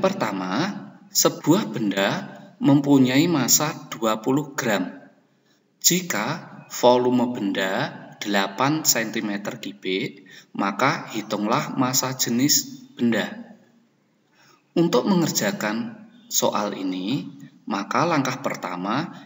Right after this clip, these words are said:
kita tulis apa yang diketahui. Kita tulis "diketahui".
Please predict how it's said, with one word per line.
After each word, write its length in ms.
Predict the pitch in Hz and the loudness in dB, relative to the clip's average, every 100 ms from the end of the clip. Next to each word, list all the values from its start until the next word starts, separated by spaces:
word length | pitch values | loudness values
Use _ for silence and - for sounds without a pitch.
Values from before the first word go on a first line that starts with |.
| - | -10
kita 320 | 117 117 120 117 | -6 -2 -2 -2
tulis 480 | 110 113 160 - - | -4 -2 -2 -4 -6
apa 240 | 131 139 160 | -8 -6 -2
yang 240 | 156 147 | 0 0
diketahui. 720 | 147 - 151 147 113 95 - - - _ _ - | -4 -4 -2 -2 0 -2 -6 -16 -20 _ _ -14
Kita 160 | 95 101 | -10 -8
tulis 560 | 101 110 170 - - - | -4 -2 -2 -2 -6 -4
"diketahui". 1120 | 147 151 160 - 143 135 135 101 113 - - | -4 -2 -8 -6 -6 0 2 2 -2 -10 -18